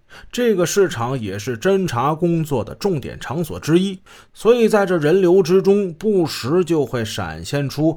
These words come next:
为破案而辛苦奔走的刑警们的身影。据了解，王英家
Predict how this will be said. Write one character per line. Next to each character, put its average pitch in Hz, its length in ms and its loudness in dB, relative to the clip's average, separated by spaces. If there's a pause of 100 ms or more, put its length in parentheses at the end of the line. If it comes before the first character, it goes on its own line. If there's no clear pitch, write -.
(160)
为 147 260 2
破 165 360 2
案 151 320 0
而 80 200 -6
辛 127 300 -8
苦 - 300 -14
奔 147 240 -2
走 - 180 -14
的 - 100 -14
刑 180 360 -6
警 110 200 -8
们 92 120 -8
的 104 80 -6
身 147 200 -2
影。 92 160 -8 (380)
据 240 200 -2
了 170 240 4
解， 98 300 -4 (240)
王 185 260 2
英 220 200 2
家 190 500 2